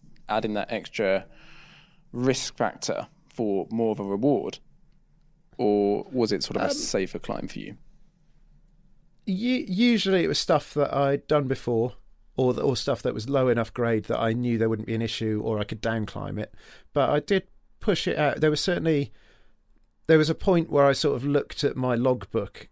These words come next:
Speaker 2: at what I'd done the previous weekend, and I thought, "Ah, shit, that's,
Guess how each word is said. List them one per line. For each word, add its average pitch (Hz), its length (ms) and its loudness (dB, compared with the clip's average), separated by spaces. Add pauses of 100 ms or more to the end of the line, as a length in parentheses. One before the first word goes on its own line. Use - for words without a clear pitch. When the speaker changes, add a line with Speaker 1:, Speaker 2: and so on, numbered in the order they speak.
(140)
Speaker 2:
at 127 120 -2
what 123 200 -2
I'd 120 120 -4
done 127 180 0
the 113 60 0
previous 110 400 -4
weekend, 110 380 -2
and 104 100 -2
I 107 120 -2
thought, 107 360 -4 (180)
"Ah, - 240 -16 (120)
shit, - 400 -8
that's, - 460 -8